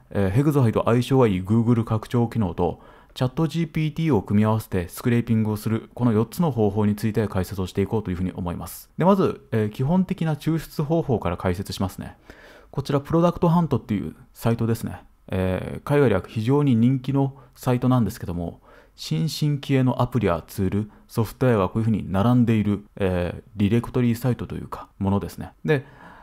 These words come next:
例えばこの製品情報をヘグゾファイで取得したいってなった時に、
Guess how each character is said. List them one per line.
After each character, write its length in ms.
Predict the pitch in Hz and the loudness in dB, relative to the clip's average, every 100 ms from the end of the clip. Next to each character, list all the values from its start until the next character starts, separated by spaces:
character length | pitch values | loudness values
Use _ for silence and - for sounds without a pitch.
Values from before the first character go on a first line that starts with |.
| - - | -16 -2
例 100 | 208 | 2
え 20 | 202 | 4
ば 200 | 143 110 | 4 0
こ 160 | - | -2
の 220 | 151 147 117 | -2 -2 -8
製 300 | - 170 180 | -2 0 0
品 320 | 180 175 170 | 0 0 0
情 220 | 180 180 | 0 0
報 400 | - 95 90 95 | 2 2 2 2
を 200 | - - - | 0 -6 -6
ヘ 160 | - 139 | 0 2
グ 100 | 131 | 2
ゾ 100 | 113 | 0
フ 60 | |
ァ 100 | 95 | -2
イ 20 | |
で 80 | 80 | -4
取 120 | - | -4
得 240 | 135 127 127 | -2 -2 -2
し 80 | - | -2
た 100 | 135 | -2
い 20 | |
っ 20 | |
て 100 | 131 | 0
な 100 | 87 | -2
っ 40 | - | -4
た 120 | 85 | -8
時 180 | 87 87 | -8 -4
に、 260 | 87 80 | -4 -6